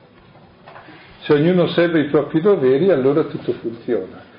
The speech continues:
Se ognuno rivendica i suoi diritti, ognuno litiga con l'altro per rivendicare i suoi diritti e nessuno li osserva. Se ognuno osserva i suoi doveri, tutto va bene perché ognuno riceve dall'altro liberamente ciò che l'altro gli dà.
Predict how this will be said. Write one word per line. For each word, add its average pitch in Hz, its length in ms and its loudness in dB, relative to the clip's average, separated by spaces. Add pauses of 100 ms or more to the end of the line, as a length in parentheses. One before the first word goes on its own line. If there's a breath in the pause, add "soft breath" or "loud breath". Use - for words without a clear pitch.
Se - 160 0
ognuno 180 320 2
rivendica 151 500 0
i 127 80 2
suoi 135 240 0
diritti, 147 480 0
ognuno 156 320 2
litiga 120 400 0
con 165 180 0
l'altro 120 320 0
per 139 160 -2
rivendicare 117 520 0
i 113 40 0
suoi 120 180 -2
diritti 135 420 -2
e 156 80 0
nessuno 131 420 0
li 113 140 0
osserva. 95 560 -4 (600 loud breath)
Se - 180 -2
ognuno 175 320 2
osserva 165 340 0
i 139 80 2
suoi 160 380 0
doveri, 123 720 0 (320)
tutto 143 300 -2
va 165 120 0
bene 123 300 -2
perché - 280 -2
ognuno 131 320 2
riceve 117 380 0
dall'altro 127 560 0
liberamente 120 680 0
ciò - 140 -2
che 127 100 2
l'altro 113 340 0
gli 104 160 -4
dà. 92 200 -10